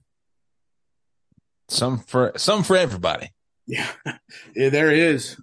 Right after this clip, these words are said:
Speaker 2: No, there definitely is. So, but yeah, it's, you know, it's, it's definitely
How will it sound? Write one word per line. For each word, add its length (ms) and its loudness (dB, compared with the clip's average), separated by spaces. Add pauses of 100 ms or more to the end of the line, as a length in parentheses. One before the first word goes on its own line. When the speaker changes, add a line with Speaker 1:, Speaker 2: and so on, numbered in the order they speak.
Speaker 2:
No, 180 0
there 140 2
definitely 520 -2
is. 320 -6
So, 440 -6 (1000)
but 120 2
yeah, 200 6
it's, 360 0
you 140 2
know, 320 0 (180)
it's, 260 -2
it's 220 -8
definitely 640 2